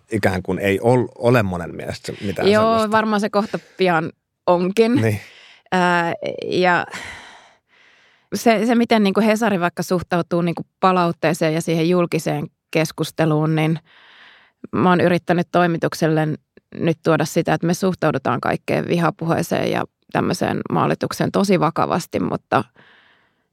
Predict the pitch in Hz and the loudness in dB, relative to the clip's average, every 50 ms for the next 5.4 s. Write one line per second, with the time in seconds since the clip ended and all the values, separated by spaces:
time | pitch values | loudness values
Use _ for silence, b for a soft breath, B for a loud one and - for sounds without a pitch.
0 | b b - 202 202 202 190 180 180 175 170 170 170 180 185 180 170 165 175 - | b b 2 4 4 6 4 4 4 2 2 2 2 2 2 2 2 2 0 -2
1 | 165 147 143 156 165 - - 160 147 127 104 101 143 160 151 - 180 180 170 170 | -2 -2 -2 -2 -4 -6 -4 -2 -2 -2 -2 -2 -4 -4 -2 -2 0 0 2 2
2 | 165 147 143 127 101 85 - 151 - - 87 107 80 - _ _ - B B B | 2 0 0 -2 -4 -6 -6 -6 -6 -6 -6 -6 -6 -8 _ _ -20 B B B
3 | B - - 180 170 160 _ - 175 170 165 156 151 156 - - 160 - 170 160 | B -2 0 0 0 0 _ 0 0 0 2 0 -2 -2 -4 -6 -6 -4 -2 -2
4 | 156 156 - 165 - - - 151 147 170 - - 98 180 - - - 113 104 92 | -2 -2 -4 -4 -2 0 0 0 0 0 -2 -4 -4 -4 -4 -4 -4 -4 -2 -2
5 | 110 95 95 - - - - | -2 -2 0 0 0 0 0